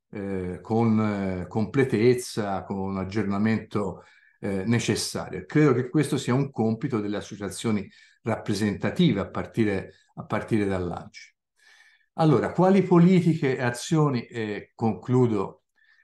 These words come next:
eh, dei comuni o delle A T S, degli ambiti, delle istituzioni, eh, sociali? Non si possono definire facilmente politiche standard, perché i contesti regionali e territoriali sono altamente differenziati,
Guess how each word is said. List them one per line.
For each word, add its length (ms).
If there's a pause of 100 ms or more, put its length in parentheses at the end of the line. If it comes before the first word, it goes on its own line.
(160)
eh, 540
dei 180
comuni 880
o 120
delle 800 (220)
A 200
T 320
S, 220
degli 300
ambiti, 500
delle 180
istituzioni, 880 (340)
eh, 340
sociali? 540 (640)
Non 160
si 160
possono 420
definire 540
facilmente 760
politiche 520
standard, 640
perché 280
i 40
contesti 600
regionali 600 (300)
e 140
territoriali 500
sono 220
altamente 600
differenziati, 1160